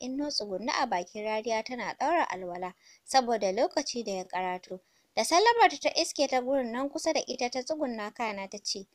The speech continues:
"Inno na dawo." Gyaran murya Inno ta yi mata kamar wacce take sallah, sai da ta idar da alwalar sannan ta jiyo da ɗan murmushi tana faɗin, "Yawwa autata sannu da dawowa, fatan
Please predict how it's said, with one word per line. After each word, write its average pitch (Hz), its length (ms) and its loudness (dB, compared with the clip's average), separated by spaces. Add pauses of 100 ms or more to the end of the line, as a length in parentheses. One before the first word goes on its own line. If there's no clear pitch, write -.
(240)
"Inno 262 380 -2
na 277 220 2
dawo." 285 420 4 (320)
Gyaran 381 360 8
murya 427 340 8
Inno 302 260 2
ta 294 100 0
yi 285 80 6
mata 285 280 -2
kamar 254 380 0
wacce 403 260 0
take 254 260 -6
sallah, 214 380 -6 (340)
sai 330 300 6
da - 0 - (100)
ta - 80 0
idar 285 220 4
da 285 160 0
alwalar 214 500 2
sannan 214 360 -6
ta 226 140 -6
jiyo 247 280 0
da 240 100 0
ɗan 302 280 0
murmushi 226 440 -2
tana 214 300 -4
faɗin, 190 320 -8 (1400)
"Yawwa 370 320 10
autata 254 520 6
sannu 247 340 -2
da 311 120 6
dawowa, 208 420 4
fatan 285 380 2